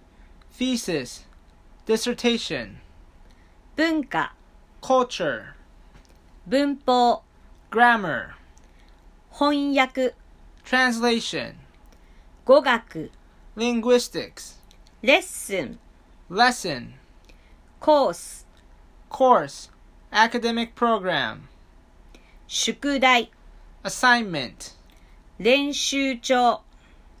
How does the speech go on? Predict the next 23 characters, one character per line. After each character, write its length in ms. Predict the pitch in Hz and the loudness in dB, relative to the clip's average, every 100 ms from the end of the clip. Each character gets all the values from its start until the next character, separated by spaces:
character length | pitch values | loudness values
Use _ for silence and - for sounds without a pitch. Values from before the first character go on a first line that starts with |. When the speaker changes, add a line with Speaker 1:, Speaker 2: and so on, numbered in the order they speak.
| - | -16
Speaker 1:
Exercise 800 | - 240 240 226 - 180 151 127 | -2 -2 0 -8 0 2 2 -4
book. 240 | 147 123 - - - - _ - - - - - - | -8 -10 -10 -20 -20 -20 _ -20 -20 -20 -20 -20 -8
Speaker 2:
簡 320 | 254 277 285 | -2 0 -2
単。 360 | - 254 247 - - - - - | 0 2 2 -4 -18 -20 -20 -20
Speaker 1:
Simple. 800 | - 247 240 233 175 135 120 - - - - _ - - - - | -8 -4 -4 -2 -2 -2 -4 -12 -20 -20 -20 _ -20 -20 -20 -6
Speaker 2:
理 140 | 262 | -6
解 300 | 294 277 233 202 | 0 0 0 -4
す 260 | - 170 | -10 -10
る。 200 | 165 165 - _ - - - | -8 -10 -12 _ -20 -20 -18
Speaker 1:
To 220 | - 180 | -8 0
understand. 840 | 226 254 247 - 226 196 139 107 - - - - - _ - | 0 0 -4 -2 -2 -2 -4 -8 -18 -20 -20 -20 -20 _ -4
Speaker 2:
優 180 | 196 196 285 277 | -2 0 0 0
し 420 | - 269 196 - - _ _ _ _ - | -2 -4 -4 -6 -18 _ _ _ _ -6
い。 220 | 247 247 | -2 0
Speaker 1:
Easy. 420 | 202 180 139 87 - - - - - - | -2 -2 -4 -6 -16 -20 -20 -20 -20 -10
Speaker 2:
難 500 | 185 180 247 262 262 | -8 -2 -2 2 0
し 320 | - 247 202 | 0 -4 -6
い。 80 | - - _ _ - | -8 -20 _ _ -6
Speaker 1:
Difficult. 720 | 254 254 233 - 151 - - - - - - _ - - | -2 0 -2 -2 -6 -6 -14 -20 -20 -20 -20 _ -20 -8
Speaker 2:
訓 260 | 359 359 311 | -4 -2 0
練 320 | 214 185 165 | 0 -2 -8
す 180 | - 160 | -10 -8
る。 240 | 156 - | -8 -10